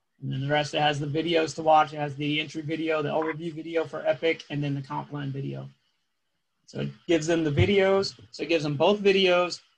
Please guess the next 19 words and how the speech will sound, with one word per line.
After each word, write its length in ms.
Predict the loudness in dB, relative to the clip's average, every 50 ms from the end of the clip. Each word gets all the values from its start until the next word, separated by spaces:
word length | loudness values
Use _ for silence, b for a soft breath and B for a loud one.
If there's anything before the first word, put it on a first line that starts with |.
| _ 0
gives 180 | 2 2 2
them 140 | 0 -2 0
their, 220 | 0 0 0 -2 -4 _ _ -2
gives 200 | 0 0 0 0
you 120 | -2 -4
the, 280 | -2 0 -2 -2 -2 -4
a 60 | -6
chance 280 | -6 -4 -4 -4 -6 -8
to 60 | -10
sign 280 | -4 0 2 2 2 2
up 100 | 0 -2
for 140 | -2 0 0
Epic 380 | 0 0 0 -2 -2 -2 -4 -10 _ _ _ _ 0
and 200 | 2 2 2 0
sign 220 | 0 0 0 0
up 140 | 0 -2 -2
for 80 | -2
your 80 | -2 0
broker 480 | 0 0 0 0 0 -4 -6 -6 -6